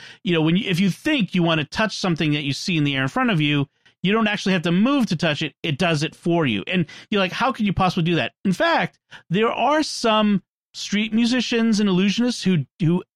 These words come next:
actually can detect micro expressions and micro movements.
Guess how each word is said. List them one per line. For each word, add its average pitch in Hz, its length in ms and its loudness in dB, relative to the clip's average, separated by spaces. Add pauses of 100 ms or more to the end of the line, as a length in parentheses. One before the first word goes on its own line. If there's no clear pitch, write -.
actually 202 340 -2
can 156 420 0 (600)
detect 165 500 -2
micro 165 680 0
expressions 185 760 0
and 135 220 2
micro 160 400 0
movements. 160 680 0